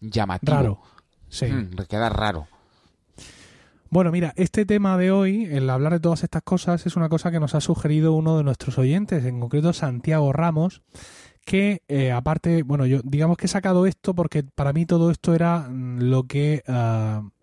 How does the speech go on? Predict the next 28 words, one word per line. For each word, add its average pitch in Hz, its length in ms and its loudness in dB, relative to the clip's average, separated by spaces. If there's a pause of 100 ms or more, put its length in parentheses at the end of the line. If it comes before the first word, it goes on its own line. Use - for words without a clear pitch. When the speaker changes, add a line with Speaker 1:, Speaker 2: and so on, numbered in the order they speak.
(100)
Speaker 2:
más 151 240 0
tenía 160 220 0
que 151 100 0
ver 160 140 0
con 165 140 0
la 139 120 -2
interfaz, 127 720 -4
¿no? 143 240 -2 (340)
¿Qué 170 160 0
es 180 60 0
lo 180 120 2
que 160 140 0
ha 160 60 0
supuesto 165 560 0
para 135 200 -2
mí 143 80 0
una 165 140 0
revolución? 135 560 0
Insisto, 120 600 -4
puede 156 200 0
haber 170 120 2
mucha 165 180 -2
gente 165 240 -4
que 147 80 0
diga, 135 240 -2
"Nada 254 360 2
de 247 120 2
revolución, 233 840 2